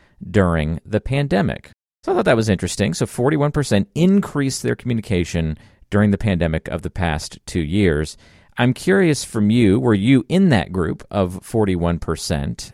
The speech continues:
And if so, why do you think that communication was important to increase during that time? And then kind of a part three of that question, if it's not too much, uh, has it sustained into twenty twenty-two, and do you plan to sustain it beyond?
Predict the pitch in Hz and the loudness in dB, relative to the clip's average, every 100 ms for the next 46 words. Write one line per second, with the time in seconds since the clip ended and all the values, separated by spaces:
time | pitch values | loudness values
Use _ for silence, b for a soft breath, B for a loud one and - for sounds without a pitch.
0 | - 98 90 - 127 110 90 78 85 123 | -2 0 0 -2 0 2 0 0 0 2
1 | 95 73 113 - b b - 98 85 95 | 0 -2 -4 -8 b b -6 -4 -2 -2
2 | 82 92 76 - 95 85 92 87 - 85 | -2 -2 -4 -2 -2 -2 -2 -2 -2 -4
3 | 80 - 92 104 82 78 92 92 - 82 | -4 -4 -4 -4 -4 -6 -4 -4 -4 -6
4 | 78 - - b b - 95 92 85 76 | -6 -8 -18 b b -2 0 2 0 -2
5 | - - 131 101 76 78 - _ _ 226 | -6 -4 -2 0 -2 -4 -8 _ _ -4
6 | 175 170 127 - 139 - 120 104 80 80 | 0 2 0 0 -2 0 0 0 0 -2
7 | - 85 82 104 95 - 95 80 - 113 | -2 -4 -2 -2 -2 -2 -4 -4 -2 -2
8 | 80 - - b b b - 101 - 190 | -2 -4 -12 b b b -2 0 0 0
9 | 160 139 - - 135 - 196 185 65 - | 0 0 -2 -2 -2 0 0 0 -4 -6
10 | - 117 - 117 107 104 98 - 104 101 | -2 0 2 2 2 2 0 0 2 2
11 | - 104 95 - 101 127 95 92 - 98 | 2 0 0 0 2 2 0 -2 -2 -2
12 | 90 90 95 - 98 101 101 120 - | -2 -2 -6 -2 -2 0 -4 -6 -10